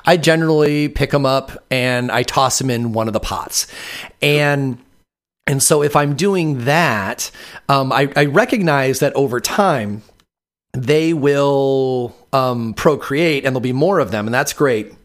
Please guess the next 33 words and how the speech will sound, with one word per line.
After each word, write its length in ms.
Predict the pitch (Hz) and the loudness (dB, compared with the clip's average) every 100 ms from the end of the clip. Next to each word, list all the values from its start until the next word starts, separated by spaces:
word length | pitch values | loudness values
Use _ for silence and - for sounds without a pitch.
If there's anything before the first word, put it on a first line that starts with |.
| _ _ _ _ | _ _ _ _
But 200 | 156 - | -2 0
when 120 | 170 | 0
a 40 | 151 | 0
lot 200 | 160 202 | 0 0
of 80 | |
people 340 | 214 180 156 135 | -2 -2 0 0
are 160 | 117 | -2
first 460 | 113 - 135 - - | -2 0 0 -2 -4
starting 520 | - 123 151 156 123 | -2 0 0 0 -2
their 160 | 113 95 | -4 -6
pots, 520 | - 180 156 117 - - - - - _ _ _ _ _ - | -2 0 0 -2 -6 -10 -14 -12 -14 _ _ _ _ _ -2
we 140 | 143 | 0
all 240 | 151 139 170 | 2 2 2
know 200 | 170 151 | 2 2
how 200 | 139 143 | 2 2
aggressive 500 | 113 127 135 135 - | 2 0 0 -2 -2
people 260 | 135 117 | -4 -2
wanna 240 | 120 120 117 | -2 0 -2
be 460 | 110 127 120 110 - - - - - | -2 -2 -2 -4 -8 -16 -16 -12 -2
with 280 | 139 143 | 2 2
their 200 | - 135 | 4 2
first 480 | 117 - 156 151 - | 0 0 2 2 0
year 240 | 147 143 131 | 0 0 0
pots, 560 | - 151 147 131 - | 0 2 2 0 -2
trying 360 | - 165 160 147 | 0 2 2 2
to 80 | 131 | 0
make 300 | 131 139 139 | 0 0 0
them 260 | 127 127 | -2 -2
be 200 | 120 123 | -4 -4
wildly 600 | 123 120 127 143 143 135 | -2 2 4 4 2 0
bio-, 500 | 113 123 127 127 127 127 | 2 2 2 2 -2 -4
biologically 840 | 113 131 139 135 135 131 135 123 | -2 0 2 2 0 0 -2 0
active 480 | 123 127 139 123 | 2 0 0 -2